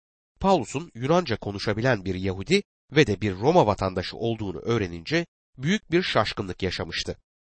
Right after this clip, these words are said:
Paulus çok iyi bir eğitim görmüş, çok yönlü bir kişiydi.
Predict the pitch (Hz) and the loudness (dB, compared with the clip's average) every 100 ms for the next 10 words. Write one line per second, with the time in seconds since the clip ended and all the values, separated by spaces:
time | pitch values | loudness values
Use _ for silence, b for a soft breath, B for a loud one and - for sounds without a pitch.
0 | _ _ - 226 185 196 - 220 147 139 | _ _ 6 8 6 0 -2 -2 -2 0
1 | 202 - 135 120 110 95 87 98 185 - | -2 2 0 0 -4 -2 -4 -4 -6 -4
2 | - 208 - 107 104 143 196 - _ - | 0 0 0 -4 -2 0 -2 -2 _ -6
3 | - 95 80 | -4 -4 -6